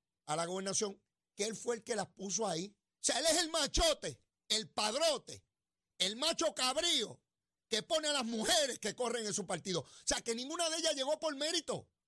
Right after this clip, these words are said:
Llegaron porque César Vázquez, el líder del re-, de, del harén,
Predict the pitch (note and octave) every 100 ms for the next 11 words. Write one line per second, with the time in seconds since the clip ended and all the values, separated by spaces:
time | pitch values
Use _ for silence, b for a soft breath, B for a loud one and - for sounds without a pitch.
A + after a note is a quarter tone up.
0 | _ F3 G3 D4 D#4 - G#3+ - G#3+ C4
1 | - G3+ F#3+ - - F#3+ D3+ _ _ _
2 | _ _ F#3 F#3+ B3 D4 C#4 C4+ C4 A3+
3 | A3 A#3 B3 - G#3+ G#3+ G3 A3 A3+ B3+
4 | D4+ A#3 D#3